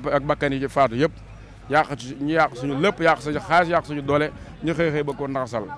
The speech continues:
Kon loolu démocratie amul ci réew mi. Yaa ngi ma dégg? Waaye nag ñun dañoo pare pour lépp.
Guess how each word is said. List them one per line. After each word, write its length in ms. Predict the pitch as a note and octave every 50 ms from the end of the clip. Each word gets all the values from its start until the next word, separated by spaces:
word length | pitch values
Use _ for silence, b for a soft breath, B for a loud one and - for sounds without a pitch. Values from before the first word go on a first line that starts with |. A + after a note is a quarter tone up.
| - - - - - -
Kon 100 | - B2 B2+
loolu 160 | C#3+ C#3+ C3+ B2+
démocratie 480 | C3+ C#3+ C#3+ C3 D3 D3 C#3+ C3+ -
amul 160 | D3+ C#3+ D3+ C#3
ci 120 | - D#3+
réew 180 | D#3 E3 E3 E3
mi. 160 | D#3+ F3 - - - - - - - - - - - - - -
Yaa 120 | - C3+ D#3+
ngi 60 | E3+
ma 60 | F3+
dégg? 180 | E3+ E3 C3+ - - -
Waaye 200 | B2 C3+ D#3 D#3+
nag 140 | E3 D#3+
ñun 80 | D#3 D#3
dañoo 180 | D#3 D#3+ D#3+ D#3
pare 220 | - D#3 D3 C#3
pour 140 | - - B2
lépp. 180 | C3+ D#3+ F3